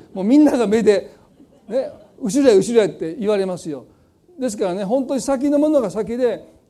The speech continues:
後のものが絶対後なんです。今までの私の経験でね、間違ってそうやって並んでしまって、「あ、すいません」って言ったら、「あ、いいですよ、そこにいて」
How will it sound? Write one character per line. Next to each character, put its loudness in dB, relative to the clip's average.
後 -4
の -2
も -6
の -8
が -8
絶 -2
対 0
後 -2
な -6
ん -8
で -16
す。 -20
今 4
ま 6
で 2
の 4
私 -2
の -2
経 2
験 0
で -2
ね、 -2
間 -2
違 0
っ 2
て -2
そ 0
う 0
や -8
っ -8
て -6
並 -2
ん -4
で -4
し -8
ま -4
っ -12
て、 -2
「あ、 -2
す -10
い -2
ま -4
せ -2
ん」 -2
っ -6
て -4
言 -10
っ -10
た -4
ら、 -8
「あ、 -20
い 2
い 2
で 0
す -6
よ、 -2
そ -2
こ -2
に -6
い -14
て」 -12